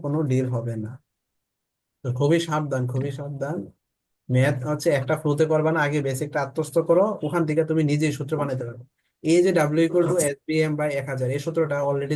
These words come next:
তোমাদেরকে আমি বানা, তৈরি করে দেখাইছি, ঠিক আছে? কিন্তু এই সূত্রর কিছু হচ্ছে ইয়ে আছে, স্বল্পতা আছে, অনেক সময় এটা অ্যাপ্লিকেবল হবে না। কোন জায়গায় অ্যাপ্লিকেবল হবে না, এটা আমি বুঝাইছি। তো এক একটা কেসের জন্য সবগুলো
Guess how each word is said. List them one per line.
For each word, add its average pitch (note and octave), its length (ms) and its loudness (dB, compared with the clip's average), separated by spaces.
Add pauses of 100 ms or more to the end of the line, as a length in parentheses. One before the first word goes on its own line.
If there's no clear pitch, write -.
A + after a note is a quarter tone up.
তোমাদেরকে C#3 380 -4
আমি C3 180 -2
বানা, B2+ 240 -2
তৈরি D#3 200 0
করে B2 200 0
দেখাইছি, B2 340 -2 (840)
ঠিক C3+ 160 -6
আছে? D3+ 180 -2
কিন্তু C3+ 180 -4
এই B2+ 80 -4
সূত্রর D3 260 -2 (120)
কিছু C3 260 -4
হচ্ছে C3+ 220 -2 (300)
ইয়ে C#3 120 -2 (100)
আছে, B2 200 -8 (520)
স্বল্পতা B2+ 480 0
আছে, A#2+ 180 -4 (380)
অনেক C3 200 -2
সময় D3 180 0
এটা A#3+ 140 -2
অ্যাপ্লিকেবল C3+ 420 -2
হবে B2 140 0
না। B2 120 0
কোন E3 160 4
জায়গায় F3 200 6
অ্যাপ্লিকেবল E3+ 360 2
হবে D#3 160 2
না, E3 100 2
এটা D3 140 0
আমি C3+ 140 -2
বুঝাইছি। B2+ 340 -2 (340)
তো - 140 -12
এক C3+ 120 0
একটা E3+ 200 0
কেসের E3+ 260 2
জন্য F3+ 120 2 (100)
সবগুলো D3+ 220 0